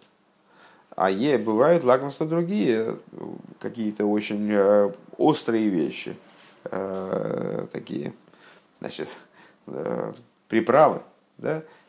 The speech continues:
которые, с одной стороны, они острые, вроде бы они должны бы не нравиться. Вот детям не, не нравятся всякие острые приправы,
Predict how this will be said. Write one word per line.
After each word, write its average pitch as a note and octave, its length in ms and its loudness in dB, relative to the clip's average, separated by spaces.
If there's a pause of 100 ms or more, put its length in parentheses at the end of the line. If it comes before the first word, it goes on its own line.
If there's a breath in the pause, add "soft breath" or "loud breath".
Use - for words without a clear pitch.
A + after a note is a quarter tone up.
(120)
которые, G#2 480 2
с - 100 -2
одной G#2+ 260 2
стороны, F#2+ 400 0
они D2 360 -8
острые, G2+ 580 0
вроде G2+ 340 0
бы F2+ 160 2
они F#2+ 240 -2
должны F#2+ 460 0
бы F#2+ 140 -2
не G2 140 -6
нравиться. B2+ 460 0
Вот - 140 -8
детям F2+ 320 -10
не, - 240 -12
не - 60 -8
нравятся B2+ 380 -4
всякие F2+ 280 -10
острые E2+ 260 -10
приправы, F2 440 -4